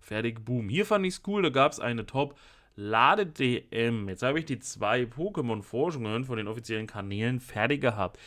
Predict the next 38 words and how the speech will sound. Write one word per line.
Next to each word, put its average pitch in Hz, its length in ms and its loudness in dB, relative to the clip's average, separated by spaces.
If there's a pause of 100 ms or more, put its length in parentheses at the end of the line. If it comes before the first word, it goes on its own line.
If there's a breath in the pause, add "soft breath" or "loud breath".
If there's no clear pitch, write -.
(180 loud breath)
Ich - 140 -20
brauchte 101 460 -2
aber 117 180 2
noch 135 200 -4
von - 140 -10
einem 131 320 -4
Co-Streamer, 175 1900 0 (100)
bei 120 160 -6
dem 147 720 -4 (160)
was. 107 720 -6 (800 soft breath)
Ich 120 100 -6
habe 175 120 6
mir 262 80 0
mal 226 140 6
die 196 80 2
Liste 190 280 0
durchgeguckt 220 600 0
und 143 100 0
der 160 140 4
Typ 180 240 0
hier 170 100 10
ist 143 100 4
mir 127 120 2
aufgefallen. 107 560 0
Erstens 165 420 0
ist 135 140 -4
der 135 80 4
schwarz. 98 520 -4 (400)
Finde 110 160 -4
ich - 80 -18
cool, 101 240 0
finde 92 200 -10
ich - 40 -10
sympathisch. 95 560 -4
Darf 92 140 -12
man 92 60 -10
das 90 100 -8
sagen? 147 340 2